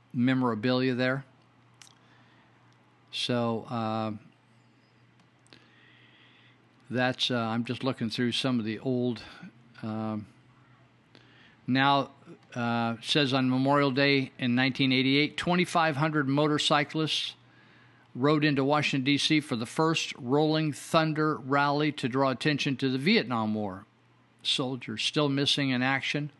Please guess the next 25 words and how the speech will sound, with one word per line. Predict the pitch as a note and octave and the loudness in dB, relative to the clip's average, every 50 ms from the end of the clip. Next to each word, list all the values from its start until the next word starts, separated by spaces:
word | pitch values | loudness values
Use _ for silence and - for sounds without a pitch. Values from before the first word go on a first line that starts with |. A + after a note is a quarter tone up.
| _ _ _ | _ _ _
or | C3 A#2 | -4 -4
prisoners | - - D3 D3 C3+ - C3+ C3 B2 A#2 A#2+ | -2 0 0 0 0 0 0 -2 -2 -2 -2
of | B2 A2+ A#2 | -2 -2 -2
war. | B2+ C3 B2+ G#2 F2+ - - - - - - - - - - - - _ | -2 -2 -2 -2 -4 -6 -16 -20 -20 -20 -20 -20 -20 -20 -20 -20 -4 _
<clears throat> | - F#3 G3+ E3 C3 | 6 6 6 6 6
By | C3 C#3 C#3 | 4 2 2
two | - - F#3+ | 4 2 0
thousand | D3+ D#3+ E3+ D#3+ C3 D3 C#3+ - | 2 2 2 2 2 0 -2 2
two, | - F3 E3 | 2 2 2
the | C#3 C3+ | 2 2
ride | B2+ C3+ D3 D#3 E3 D3+ | 2 4 4 4 4 2
had | D3 B2 A2 | 0 0 0
swelled | - - - D#3+ D#3+ E3+ E3 C#3 | -2 0 2 2 2 2 2 0
from | - D3+ C3 B2+ A#2+ - - - | -2 0 0 0 -2 -4 -10 -10
twenty-five | - - E3+ F#3 F#3+ G#3 G#3 - - F3 E3+ F3 F3+ D#3 | -6 -2 0 2 2 2 0 0 0 0 0 0 0 0
hundred | C3+ D#3 D#3+ D#3+ C#3+ D3+ D3 - | 0 0 0 0 0 -2 -4 -2
to | - B2+ | -4 -6
three | A2+ - - - E3 F3+ G3 G3 | -6 -6 -10 -6 -4 -2 -2 -2
hundred | E3+ C3 D#3+ E3+ E3+ E3 F3 D#3+ C#3+ - _ | -2 0 -2 -2 0 0 -2 -4 -4 -10 _
thousand | - E3 D3+ C#3+ C3 D3 C3 D3 D3+ D3 C#3+ | -2 0 0 0 0 -2 -2 -2 -2 0 0
motorcycles, | C#3+ D3 D3+ D#3+ C#3 C3 B2 - - B2 G#2+ G#2+ G#2+ - C#3+ D3 D3 - - - _ _ _ _ _ _ _ _ _ _ _ _ - - - _ _ - - _ _ _ | 2 2 2 2 2 0 -2 0 0 0 -2 -2 -4 -8 -10 -10 -10 -12 -16 -16 _ _ _ _ _ _ _ _ _ _ _ _ -14 -14 -14 _ _ -20 -20 _ _ _
many | C3 C#3+ D#3 E3 F3 | 0 2 4 4 4
of | E3+ D#3 | 4 4
them | D#3 D#3+ D3 | 2 0 2
veterans. | C3+ D3+ C#3+ - - - A#2+ G#2 G2+ A2 - - | 2 0 0 0 -4 -8 -8 -8 -8 -10 -10 -12